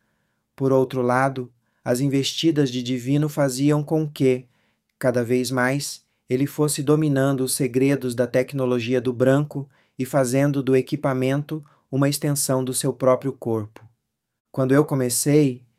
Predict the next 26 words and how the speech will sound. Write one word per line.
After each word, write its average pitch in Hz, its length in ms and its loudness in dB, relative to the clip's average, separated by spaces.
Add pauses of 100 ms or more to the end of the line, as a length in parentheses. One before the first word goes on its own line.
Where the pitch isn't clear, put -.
(460)
eu 151 140 2
não 180 100 0
sabia 156 400 2
o 156 40 2
que 156 100 -16
fazer 139 340 2
com 151 140 -2
a 151 80 0
câmera. 113 560 -4 (680)
Se - 140 -2
alguém 135 260 2
dava 135 240 4
risada, 127 760 0 (340)
eu 135 80 0
filmava 147 520 2
a - 20 -2
risada, 131 760 -2 (240)
usava 143 400 4
muito 156 380 0
zoom 147 420 0 (380)
e 135 60 0
as 135 140 4
imagens 139 500 0
ficavam 139 480 2
muito 156 260 0
tremidas. 131 880 0